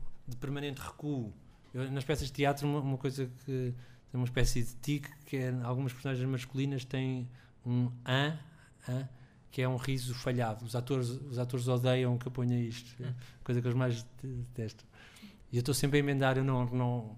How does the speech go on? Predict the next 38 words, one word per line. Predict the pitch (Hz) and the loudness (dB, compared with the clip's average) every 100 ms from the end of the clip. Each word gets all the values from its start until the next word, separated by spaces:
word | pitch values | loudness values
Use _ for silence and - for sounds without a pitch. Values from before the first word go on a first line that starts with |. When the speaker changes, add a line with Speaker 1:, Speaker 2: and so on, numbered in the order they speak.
| - - - - - 120 | -16 -20 -20 -18 -6 -2
Speaker 1:
eu | 117 | 0
vou, | 120 131 123 | 2 2 0
sou | - 127 | 2 2
daqueles | 127 123 | 2 2
autores | 127 131 | 2 0
que | 123 | 0
vai | 131 127 | 0 2
aos | 123 | 2
ensaios | 131 123 135 139 123 | 2 2 4 4 2
e | 120 | 0
chateia. | - - - - - - - - - - - - | -2 6 12 12 12 12 4 -4 -10 -18 -20 -10
Eh, | 165 135 | -6 -4
e, | 139 135 143 143 139 139 139 151 196 180 92 - | -2 0 0 -2 -2 -2 -6 -10 -12 -12 -14 -12
eh, | 131 123 127 120 117 - - - | -8 -6 -6 -8 -10 -18 -10 0
e | |
alguns | 127 123 131 | 2 2 0
que | 123 | 0
já | 127 | 0
fizeram | 127 135 127 | 0 0 2
várias | 127 127 | 0 0
peças | 131 123 123 | -4 -4 -4
comigo | - 127 127 | -4 -6 -4
já, | 127 127 | -4 -4
já | 127 123 | -2 -4
se | - | -2
riem. | 139 131 117 | -2 0 2
Lá | 123 | 2
vem | 123 135 | 2 2
ele | 139 | 0
com | 131 131 | 2 2
o | 123 | 2
"ah", | 131 117 120 - - - - | 2 2 -2 -6 -6 -8 -12
né? | 120 - - - - - | -12 -14 -18 -10 -10 -6
Eh, | 135 123 | -2 -2
que | 123 147 | 2 0
é | |
aquele | 131 165 151 | 2 0 2
"ah", | 147 151 139 | 2 2 -2